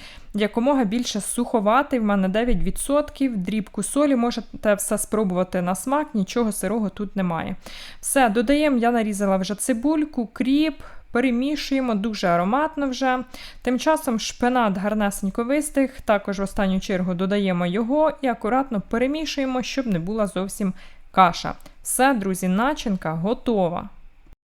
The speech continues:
А формуємо ми пиріг відразу на пергаментному папері. Ось так.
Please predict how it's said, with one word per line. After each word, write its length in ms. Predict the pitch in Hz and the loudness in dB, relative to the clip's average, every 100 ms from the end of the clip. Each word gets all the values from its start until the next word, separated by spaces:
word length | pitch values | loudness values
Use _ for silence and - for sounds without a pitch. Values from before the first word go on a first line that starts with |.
| _ - - - - - - | _ -20 -20 -20 -20 -16 0
А 180 | 302 381 | 4 4
формуємо 600 | - 214 214 214 190 185 | 2 2 2 4 4 4
ми 180 | 190 190 | 2 2
пиріг 360 | 226 277 359 - | 2 2 0 -2
відразу 440 | 170 240 285 220 | 2 2 2 0
на 280 | 180 214 277 | 2 2 0
пергаментному 800 | 262 175 190 247 208 - 170 170 | 0 0 0 0 -2 -4 -6 -2
папері. 600 | 233 247 208 160 160 - | 0 0 0 -2 -2 -4
Ось 220 | 269 285 | -2 -2
так. 260 | - 165 | -2 -2